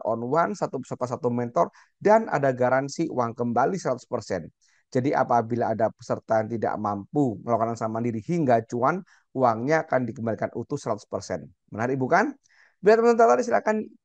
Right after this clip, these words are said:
hubungi kosong delapan dua satu tiga, tujuh delapan sembilan lima sembilan dua delapan atau cek kolom deskripsi untuk informasi lebih lanjut. Nah, sekarang kita ngomongin buka. Kita bisa gunakan M A, teman-teman mungkin bisa gunakan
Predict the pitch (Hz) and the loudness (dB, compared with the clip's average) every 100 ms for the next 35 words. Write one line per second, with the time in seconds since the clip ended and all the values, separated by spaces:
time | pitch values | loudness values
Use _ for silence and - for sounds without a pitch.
0 | - 147 151 180 240 240 156 175 160 131 | -8 -4 0 2 0 2 2 2 4 4
1 | 120 - 143 139 131 127 120 117 117 139 | 4 4 2 2 -2 -2 -2 -4 -2 2
2 | 151 170 202 202 139 135 127 123 120 156 | 2 0 0 2 2 0 -2 -2 -2 -4
3 | 156 123 107 107 101 - 156 180 _ _ | -4 -4 -2 -2 -2 0 0 -2 _ _
4 | _ - 214 135 147 160 - 151 - 127 | _ 2 4 4 4 2 -2 -2 2 2
5 | 117 110 - 127 127 - 156 120 110 117 | 2 -2 -2 -4 -4 -4 -4 -4 -4 -4
6 | 117 117 - 135 104 101 98 104 110 - | -4 -4 -2 0 0 -2 -4 -2 -4 -6
7 | _ _ _ _ _ - 117 - - _ | _ _ _ _ _ -2 -2 -2 -12 _
8 | _ - - 139 190 202 160 143 143 175 | _ -20 -2 2 2 2 0 0 2 2
9 | 180 165 143 143 143 139 135 143 175 151 | 2 2 2 2 2 0 0 -2 -4 -4
10 | 127 113 - - - _ _ _ - 165 | -6 -8 -4 -4 -6 _ _ _ -12 -2
11 | 247 240 151 165 160 131 139 - - - | 0 0 0 0 0 0 -2 -2 -4 -8
12 | 143 - 151 127 107 113 113 156 139 123 | -8 -2 0 0 -2 -4 -4 -2 -4 -4
13 | 175 190 139 120 117 110 | -4 -6 -4 -6 -4 -4